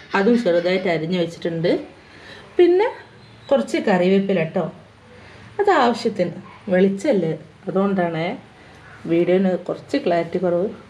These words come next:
കുറച്ച് കറിവേപ്പില എടുത്തിട്ടുണ്ട്. പിന്നെ നമ്മൾ കല്ലുമ്മക്ക വേവിക്കാൻ എടുത്തിട്ടുണ്ടാവല്ലോ,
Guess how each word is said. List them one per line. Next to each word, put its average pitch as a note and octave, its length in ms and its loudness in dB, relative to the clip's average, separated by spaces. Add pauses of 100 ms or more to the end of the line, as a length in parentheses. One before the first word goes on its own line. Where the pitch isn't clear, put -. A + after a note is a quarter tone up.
(280)
കുറച്ച് A#3+ 280 0
കറിവേപ്പില F#3+ 520 2
എടുത്തിട്ടുണ്ട്. E3+ 520 -4 (1000)
പിന്നെ E4 200 6
നമ്മൾ C#4+ 260 4
കല്ലുമ്മക്ക B3+ 520 0 (720)
വേവിക്കാൻ B3+ 500 2
എടുത്തിട്ടുണ്ടാവല്ലോ, F#3 640 0